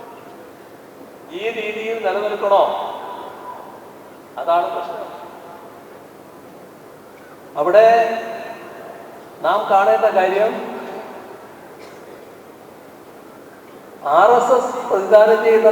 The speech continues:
തത്വശാസ്ത്രം നമ്മുടെ നാട്ടിൽ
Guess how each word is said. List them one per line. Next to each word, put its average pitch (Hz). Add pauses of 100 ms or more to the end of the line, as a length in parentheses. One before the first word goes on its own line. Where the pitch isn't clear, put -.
തത്വശാസ്ത്രം 196 (2500)
നമ്മുടെ 196
നാട്ടിൽ -